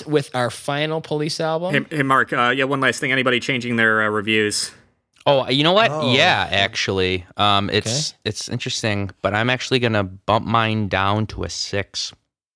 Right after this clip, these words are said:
Speaker 1: A
Speaker 2: Oh,
Speaker 1: full
Speaker 2: really?
Speaker 1: point from Alex, usually the positive one in the group.
Speaker 2: I think I might boost mine actually to an eight. I don't know. There's just something, there were things in the discussion that made me appreciate it and a little bit more. Aside from the horns, I mean, I'm not gonna, I mean, yeah, that brings it, that keeps it from a better, if it wasn't for the horns, it probably would have gone even higher.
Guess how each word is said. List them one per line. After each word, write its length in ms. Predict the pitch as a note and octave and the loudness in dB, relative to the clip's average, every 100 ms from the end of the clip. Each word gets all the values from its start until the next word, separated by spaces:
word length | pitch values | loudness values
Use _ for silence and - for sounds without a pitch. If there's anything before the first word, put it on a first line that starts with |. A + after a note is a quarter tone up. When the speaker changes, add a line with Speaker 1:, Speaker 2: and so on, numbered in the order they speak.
| _ _ _ - | _ _ _ -18
Speaker 1:
A 20 | - A#2+ | -8 -2
Speaker 2:
Oh, 40 | |
Speaker 1:
full 20 | G#2+ | 2
Speaker 2:
really? 200 | A2 D3 | 4 2
Speaker 1:
point 380 | E3 - C3 D3+ | 0 -2 0 0
from 260 | - A2+ G2 | -2 -4 -4
Alex, 680 | - G2 C3 A2 - - - | -4 0 0 0 -2 -8 -6
usually 380 | G#2 C3 D3 D3 | -6 -4 -4 -4
the 100 | A2+ | -6
positive 540 | - G#2+ C3+ E3 C3 | -8 -6 -4 -2 -4
one 160 | G#2+ G#2 | -4 -8
in 100 | F#2+ | -10
the 60 | F#2 | -10
group. 380 | F#2+ F2 - _ _ _ _ - - _ | -10 -12 -14 _ _ _ _ -20 -20 _
Speaker 2:
I 100 | - | -2
think 380 | D3+ - G3 F#3 | -2 0 0 2
I 100 | E3+ | 0
might 180 | D3+ C#3+ | 2 0
boost 280 | D3+ D3 - | 0 -2 0
mine 160 | A2 | 0
actually 260 | A2 A2 A#2+ | 0 0 0
to 80 | A2 | 2
an 80 | G#2+ | 2
eight. 220 | G#2+ - - - - | 0 -4 -18 -16 -4
I 60 | |
don't 120 | A#2+ A#2 | -2 0
know. 100 | A2 | 2
There's 200 | A#2 A2 | 0 0
just 160 | B2+ | -4
something, 420 | - A2+ B2+ A2+ A2+ | -4 0 2 2 0
there 100 | A#2 | -2
were 80 | |
things 380 | A2 - C3 A2+ | 0 -2 -2 -2
in 60 | A2+ | -2
the 100 | A2 | -2
discussion 480 | G#2 - A2 - A2 | -2 -2 -2 -2 -4
that 80 | |
made 160 | G#2+ G#2 | -2 -2
me 80 | G#2+ | -2
appreciate 480 | G2 A2+ G2 A2 G#2 | -4 -6 -4 0 0
it 240 | G2+ - - - | 0 -4 -20 -14
and 120 | A2 | -6
a 80 | G#2+ | -6
little 160 | G#2 G#2 | -4 -4
bit 160 | G#2 - - | -6 -8 -8
more. 160 | A2 | -4
Aside 320 | A#2 B2 E3+ D3+ | -2 0 0 0
from 80 | |
the 100 | C#3 | -2
horns, 340 | G#2+ B2+ A2+ A2 | 0 0 0 -2
I 40 | |
mean, 100 | A#2 | -2
I'm 80 | A2+ | 0
not 140 | A2+ | -2
gonna, 340 | G#2+ A2 G#2 G#2 | -2 -2 0 -2
I 60 | B2 | -2
mean, 140 | A2+ | 0
yeah, 80 | A2+ | 0
that 200 | A2+ G#2 | 0 -2
brings 260 | A#2 A2+ A#2 | -2 -2 -2
it, 60 | |
that 100 | A2+ | -2
keeps 240 | - B2+ - | 0 -2 -2
it 120 | A2 | -2
from 220 | B2 A2 | -2 -2
a 60 | G#2 | 0
better, 340 | A2 A2 A2 | 0 2 2
if 160 | C#3 C3+ | 0 -2
it 80 | |
wasn't 220 | C#3 C3 B2 | 0 0 0
for 80 | |
the 120 | A#2+ G2 | -2 0
horns, 260 | A#2+ G#2+ | 0 0
it 60 | G#2+ | 0
probably 220 | A2 G#2+ | 0 0
would 120 | G#2+ | 0
have 160 | G#2 G2+ | -4 -2
gone 220 | G#2+ G#2+ | -2 -2
even 160 | A2+ G#2 | -4 -2
higher. 480 | G#2+ G#2 G#2 G#2+ | 0 0 0 -2